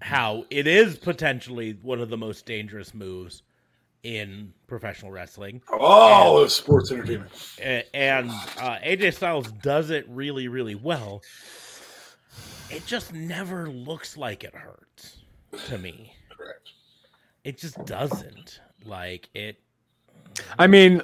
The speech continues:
Speaker 3: I'd say, "Let me do a Styles Clash on you and see how you feel," but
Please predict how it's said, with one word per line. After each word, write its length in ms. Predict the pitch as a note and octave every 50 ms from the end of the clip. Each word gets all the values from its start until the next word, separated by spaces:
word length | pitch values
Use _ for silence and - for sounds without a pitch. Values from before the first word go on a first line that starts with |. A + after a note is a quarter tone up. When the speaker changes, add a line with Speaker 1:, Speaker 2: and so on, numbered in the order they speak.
| - _
Speaker 3:
I'd 220 | - E3+ F#3 F3+ F#3
say, 120 | G3 F#3+
"Let 200 | F3 E3 F3+ F3+
me 80 | F3+ F3
do 160 | D#3 F3 E3+
a 60 | D#3+
Styles 340 | - - D#3+ D#3 D#3+ D3+ -
Clash 320 | - E3 D#3 D3 C3+ -
on 120 | C#3+ C3+ C#3
you 140 | D3 D3 C3+
and 160 | B2 A2+ -
see 140 | - C#3+ C3
how 80 | B2
you 180 | B2+ B2 A#2+ G#2+
feel," 320 | - - C3+ B2 A2 G#2+
but 280 | F#2 - G#2+ G#2 F#2+